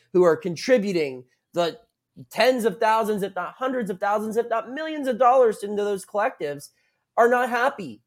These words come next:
They have to be pissed that he's gone. And so him leaving means some of that money that was promised to these guys might not be around. That's probably the first thing that went through Edwards and Chris's head. Not, "Oh, damn,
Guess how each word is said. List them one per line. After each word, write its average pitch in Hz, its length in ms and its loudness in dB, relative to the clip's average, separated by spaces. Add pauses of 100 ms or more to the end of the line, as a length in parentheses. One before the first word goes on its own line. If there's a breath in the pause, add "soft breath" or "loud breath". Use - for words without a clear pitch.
(240)
They 240 120 2
have 247 340 -2
to 247 80 -4
be 233 100 -2
pissed 269 500 2 (200)
that 208 100 -2
he's 240 220 -2
gone. 214 460 2 (340)
And 202 180 -2
so 220 140 4
him 262 320 2
leaving 214 520 -4 (160)
means 226 380 -4
some 262 160 4
of 294 80 0
that 262 180 0
money 269 300 -2
that 240 140 -2
was 214 100 -8
promised 320 520 -2
to 226 40 -12
these 190 240 -8
guys 143 520 -6 (520)
might 285 240 2
not 285 220 -4
be 302 100 -4
around. 269 420 -2
That's 269 220 2
probably 285 320 4
the 240 100 0
first 240 360 2
thing 240 160 2
that 202 160 -2
went 226 240 0
through 233 200 -2
Edwards 208 440 0
and 185 100 -4
Chris's 196 380 -6
head. 151 340 -2 (240)
Not, 208 300 -2 (160)
"Oh, 175 200 0
damn, 139 520 -6